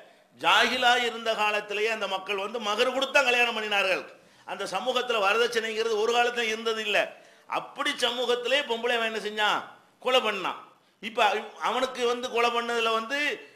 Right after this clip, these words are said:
ஒரு காரணமே இல்லாம செஞ்சான். இங்க வந்து அந்த கொலை பண்ற காரணத்தை நம்ம உண்டாக்கி கொடுக்குறோம்.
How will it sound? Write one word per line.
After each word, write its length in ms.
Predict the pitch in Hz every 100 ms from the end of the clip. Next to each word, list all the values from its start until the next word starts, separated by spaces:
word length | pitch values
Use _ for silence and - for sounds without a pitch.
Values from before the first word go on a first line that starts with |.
| _
ஒரு 280 | 208 226 220
காரணமே 440 | 180 233 254 262
இல்லாம 240 | 240 240
செஞ்சான். 360 | 214 208 196 143 - - _ _ _ _ _
இங்க 320 | 220 269 277
வந்து 360 | 262 262 269 247
அந்த 200 | 240 226
கொலை 200 | 220 240
பண்ற 240 | 240 254
காரணத்தை 480 | - 214 240 240 233
நம்ம 60 |
உண்டாக்கி 300 | 208 214 208
கொடுக்குறோம். 280 | 175 147 127